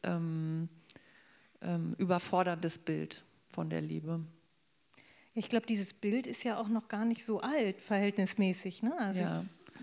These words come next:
Speaker 1: das ist also so, das pauschale Schlagwort wäre natürlich immer so die Hollywood-Liebe, ne? An die
Speaker 2: Mhm.
Speaker 1: alle so, ähm, glauben und, äh, auf die alle hoffen. Und wenn man aber mit der Erwartung an die Liebe herangeht, dann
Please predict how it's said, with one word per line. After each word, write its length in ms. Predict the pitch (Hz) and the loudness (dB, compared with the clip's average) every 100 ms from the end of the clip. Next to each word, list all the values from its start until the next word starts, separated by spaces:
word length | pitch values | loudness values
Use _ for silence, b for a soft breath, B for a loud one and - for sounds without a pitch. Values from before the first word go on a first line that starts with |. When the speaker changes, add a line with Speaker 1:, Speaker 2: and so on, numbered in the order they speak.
| B | B
Speaker 1:
das 160 | 175 156 | -2 0
ist 180 | 160 - | 2 6
also 280 | 175 170 165 147 165 - 165 156 | 6 4 2 2 0 0 2 2
so, 260 | 160 156 - - | 0 -2 -4 -2
das 160 | 160 | -2
pauschale 500 | - 170 165 170 170 | 2 2 4 4 4
Schlagwort 480 | 170 156 160 - 156 | 4 4 4 2 2
wäre 120 | 156 | 2
natürlich 260 | 165 - 165 | 2 0 -2
immer 160 | 160 | 0
so 100 | 156 | 0
die 160 | 156 165 | 0 0
Hollywood-Liebe, 1080 | 185 190 160 143 143 - 151 151 165 151 160 | 2 2 2 0 -4 -4 -4 -2 -2 -2 -2
ne? 300 | 165 233 302 | 0 0 0
An 120 | 180 | -2
die 180 | 170 170 | 0 0
Speaker 2:
Mhm. 100 | - | 0
Speaker 1:
alle 260 | - 160 160 | 0 0 0
so, 400 | 165 160 160 165 B B B B B | 2 2 0 -2 B B B B B
ähm, 400 | 175 165 160 160 | -6 -4 -2 -4
glauben 500 | 160 156 165 190 196 | -2 2 2 4 2
und, 460 | 190 160 170 - - | 2 0 -4 -8 -6
äh, 40 | 92 | -2
auf 420 | 160 156 165 160 | 0 0 0 0
die 180 | 170 165 | 2 2
alle 280 | 147 156 | 2 2
hoffen. 460 | 170 180 - 208 202 | 2 0 0 0 2
Und 260 | 180 175 175 | 0 0 0
wenn 120 | 175 | 2
man 140 | 170 | 2
aber 160 | 165 180 | 4 4
mit 200 | 180 175 | 4 2
der 120 | 175 | 0
Erwartung 540 | 180 170 175 190 185 | 0 0 0 0 -2
an 100 | 180 | -2
die 100 | 180 | 0
Liebe 260 | 180 185 185 | -2 -2 0
herangeht, 600 | 185 170 170 185 196 190 | 0 0 -2 -2 -2 -2
dann 300 | 175 170 175 | -2 0 -4